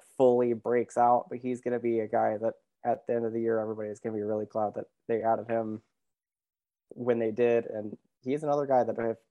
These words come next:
covid wasn't around and, like, the pandemic and, like, actual recruiting was able to happen, I think he would have had a lot more offers than he did. And the K-State coaches have raved about him all spring, summer.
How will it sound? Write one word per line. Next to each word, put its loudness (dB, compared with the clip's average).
covid 2
wasn't -4
around 2
and, -4
like, -4
the -10
pandemic 0
and, -4
like, -10
actual 0
recruiting -2
was -2
able -2
to -6
happen, -2
I -2
think -6
he -2
would 2
have -4
had 2
a 0
lot -2
more 0
offers -2
than -6
he -8
did. 4
And 0
the -2
K-State 0
coaches 2
have -6
raved 4
about 0
him 0
all 4
spring, -2
summer. 0